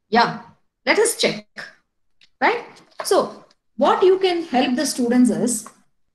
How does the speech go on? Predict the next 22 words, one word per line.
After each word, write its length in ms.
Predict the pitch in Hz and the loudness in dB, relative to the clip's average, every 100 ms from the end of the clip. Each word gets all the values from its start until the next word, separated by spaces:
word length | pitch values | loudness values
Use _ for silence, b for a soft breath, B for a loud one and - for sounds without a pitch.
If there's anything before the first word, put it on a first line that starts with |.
| - | -2
in 120 | 302 | -2
finding 440 | - 262 302 403 381 | 2 2 2 2 2
out 240 | 339 262 | 2 2
the 280 | 262 415 - - _ _ _ - | 0 0 -4 -18 _ _ _ -2
requirements. 920 | 220 - 285 226 190 160 - - - _ _ _ _ _ _ | 0 2 2 2 0 -6 -10 -14 -16 _ _ _ _ _ _
So 460 | - 311 220 226 B B B - | -4 0 2 0 B B B -2
just 280 | 480 466 330 | 0 0 0
try 140 | 311 | 2
and 180 | 359 330 | 2 0
find 340 | 247 214 269 | -2 0 2
out, 160 | 226 - - - 214 | 0 -4 -12 -6 0
do 120 | 320 | 2
they 160 | 359 370 | 2 0
have 380 | 302 302 370 277 | 0 -2 -2 0
what 240 | 285 269 | -2 0
they 120 | 330 | 0
need 340 | 269 277 330 - | 2 2 0 -2
to 100 | - | -4
participate 720 | 277 254 277 - - 311 254 | -2 -2 -2 -6 -6 -6 -4
in 140 | 294 | -4
the 160 | 277 285 | -4 -4
class? 440 | 285 359 - - | -4 -4 -6 -16